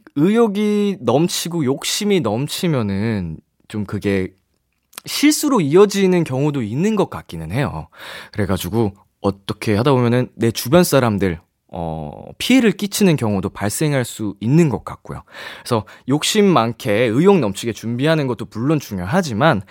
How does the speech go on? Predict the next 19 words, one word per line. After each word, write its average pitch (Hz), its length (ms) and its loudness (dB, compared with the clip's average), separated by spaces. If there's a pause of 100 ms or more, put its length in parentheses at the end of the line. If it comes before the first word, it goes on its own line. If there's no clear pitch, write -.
(180)
좀 101 220 -6 (440)
중간중간에 104 920 -2
자기 90 280 -6
자신을 92 600 -4
되돌아보면서 120 960 0
컨트롤하면서, 180 1600 0 (200)
예, 78 200 -6
나아가셨으면 98 960 -2 (240)
좋겠습니다. 110 840 0 (320)
모두 123 180 -4
적당히 175 380 2
넘치지 180 440 0
않게, 117 640 -2 (160)
예, 85 180 -14
편안한 147 520 -4
한 147 120 -4
주 - 120 -8
마무리하셨으면 92 600 -2
좋겠습니다. 113 600 2